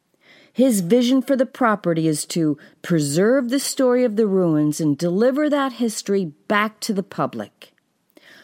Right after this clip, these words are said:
Lifshitz hoped one day to realize the efforts on the other parts of the property, to include the interpretive center,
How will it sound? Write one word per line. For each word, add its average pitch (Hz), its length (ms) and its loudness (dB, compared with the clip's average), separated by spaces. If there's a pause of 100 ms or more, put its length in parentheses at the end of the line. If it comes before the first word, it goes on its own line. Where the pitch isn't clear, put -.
(140)
Lifshitz 285 760 0 (300)
hoped - 360 0
one 233 500 0
day 262 280 0
to 233 200 -4
realize 269 640 0
the 226 180 0
efforts 220 420 -4
on 190 140 0
the 196 120 0
other 302 160 -2
parts 156 380 -4
of - 60 -18
the 160 80 -4
property, 117 680 -8 (360)
to 240 100 2
include 214 480 0
the 185 160 0
interpretive 190 800 -2
center, 202 680 -4